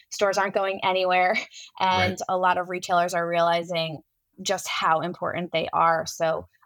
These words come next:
Speaker 1: for any retailer or, or brand that was strictly, you know, pure play e-commerce, we're definitely seeing them expand into bricks and then just continue to grow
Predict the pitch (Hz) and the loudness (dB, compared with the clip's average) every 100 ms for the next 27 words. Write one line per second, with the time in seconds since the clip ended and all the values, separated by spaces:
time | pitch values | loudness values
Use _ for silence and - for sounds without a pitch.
0 | _ 185 170 175 170 165 - 190 170 175 | _ -2 0 -2 -4 -6 -4 0 2 4
1 | 165 165 - 110 101 175 180 175 180 170 | 4 2 0 -2 -2 0 0 0 0 2
2 | 170 160 180 156 - - - 175 185 170 | 2 0 -2 -8 -14 -10 -4 -4 -2 -2
3 | 160 170 - - 170 143 135 196 _ _ | 0 -4 -10 -10 -6 -4 -4 -6 _ _
4 | - 196 175 185 170 - 180 - 180 175 | -6 -4 0 0 0 -2 -8 -2 0 2
5 | 170 - 165 - - 170 - 175 175 - | 0 -2 -4 -2 -2 -4 -4 -6 -8 -6
6 | 170 165 165 156 156 - _ _ _ _ | -4 -2 0 0 0 -6 _ _ _ _
7 | - 180 - - 185 175 175 175 170 170 | -6 -4 -4 -4 0 0 -2 -4 -2 0
8 | 160 - 175 156 156 160 - - 160 - | 0 0 -2 0 -2 -4 -8 -8 -8 -6
9 | 160 160 - 165 160 160 156 156 | -4 -4 -4 -4 0 2 2 0